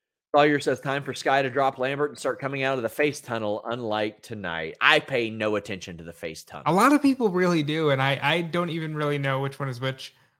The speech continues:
Speaker 2: most days 'cause I'm not looking, but a lot of people seem to take that into account.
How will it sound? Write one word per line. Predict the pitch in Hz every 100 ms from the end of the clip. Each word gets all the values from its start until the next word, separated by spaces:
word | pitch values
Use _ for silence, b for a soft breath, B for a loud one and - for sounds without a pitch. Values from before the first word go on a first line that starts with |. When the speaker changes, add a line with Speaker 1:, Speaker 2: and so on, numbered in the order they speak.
| _
Speaker 2:
most | 156 151 139
days | 175 180 180
'cause | - 143 131 139
I'm | 139
not | 135 123
looking, | 139 139 170 180 170
but | 135 120 117 - _ _ _ -
a |
lot | 143 180
of | 185
people | 190 170
seem | 147 170 160
to | 147
take | 139 143 143
that | 143
into | 135 127
account. | 120 143 135 123